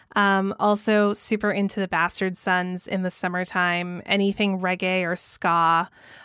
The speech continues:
always appeal to me during this time of year. So I think of it more in terms of genres that really work for me during this season than about specific songs, if that makes sense.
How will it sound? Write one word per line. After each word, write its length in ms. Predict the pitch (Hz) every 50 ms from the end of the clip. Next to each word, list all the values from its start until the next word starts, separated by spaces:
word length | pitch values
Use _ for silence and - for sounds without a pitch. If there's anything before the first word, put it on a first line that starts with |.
| _ _
always 360 | - 196 190 185 185 185 185
appeal 380 | 196 - - - 208 190 180 185
to 80 | 180 180
me 260 | 185 185 180 185 185
during 280 | 175 190 180 180 180
this 180 | 180 180 - -
time 260 | - - 190 185 180
of 140 | 180 175 -
year. 300 | 180 180 175 180 180 180
So 600 | 180 - - - 202 180 175 175 175 170 175 175 - - - - - - - -
I 120 | 202 202
think 200 | 208 269 269 262
of 80 | 285 254
it 120 | 233 185
more 200 | 214 208 202 196
in 120 | 196 196
terms 320 | 196 - 214 202 190 190 196
of 120 | 190 185
genres 1080 | 190 185 185 170 165 175 180 185 196 202 214 226 240 254 247 - - - - - - _ _ _ _ _ _ _ _ _ -
that 160 | 214 202 -
really 240 | 220 220 220 214 214
work 280 | 196 202 196 196 -
for 160 | - - 233
me 200 | 233 240 240 240
during 340 | 233 247 233 233 233 233 233
this 160 | 240 247 233
season 640 | - - 254 247 247 233 254 254 254 254 262 254 247 233
than 320 | - 214 202 196 190 190 190
about 360 | - 190 - 196 185 - -
specific 640 | - - - - 185 - - 175 - - 170 -
songs, 880 | - - - - - - 170 151 - - - 180 202 208 - - - - -
if 120 | 202 202
that 180 | - 190 165 -
makes 240 | 180 180 - - -
sense. 600 | - 160 165 175 190 - - - - - -